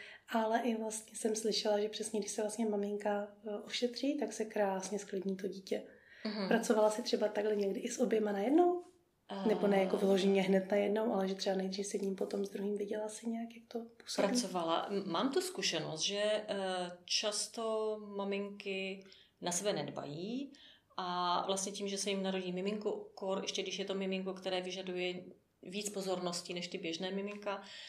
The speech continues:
Speaker 2: takže sebe trošku zanedbávají. A myslím si, že je to, eh, velká škoda a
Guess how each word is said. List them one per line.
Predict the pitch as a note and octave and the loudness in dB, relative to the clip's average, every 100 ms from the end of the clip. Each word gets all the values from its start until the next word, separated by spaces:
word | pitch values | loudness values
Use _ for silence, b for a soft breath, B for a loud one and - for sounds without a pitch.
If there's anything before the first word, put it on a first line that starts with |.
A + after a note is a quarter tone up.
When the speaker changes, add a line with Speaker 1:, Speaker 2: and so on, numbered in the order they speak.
| B B - | B B -4
Speaker 2:
takže | F#3+ F#3 - G#3 G3+ G3 F#3+ - - | -2 0 -2 0 0 0 -2 -6 -10
sebe | - G#3+ G3+ | -4 0 0
trošku | G3 - G3+ | -2 -4 -4
zanedbávají. | F#3+ E3+ D#3+ D3+ D3+ D3+ D#3 D3+ | -4 -4 -2 -2 -2 -4 -4 -6
A | F3+ | -6
myslím | F3+ F#3 | -6 -6
si, | F#3+ - | -8 -6
že | F#3+ | -6
je | |
to, | F#3 F#3+ F#3+ F#3 F#3 F#3 | -6 -4 -4 -4 -4 -6
eh, | F#3 F3+ F3+ F3+ | -6 -8 -8 -4
velká | F3+ F3+ F#3+ | -2 -2 -2
škoda | - F#3+ F#3+ | -2 -2 0
a | - F#3 F#3 | 0 -2 -4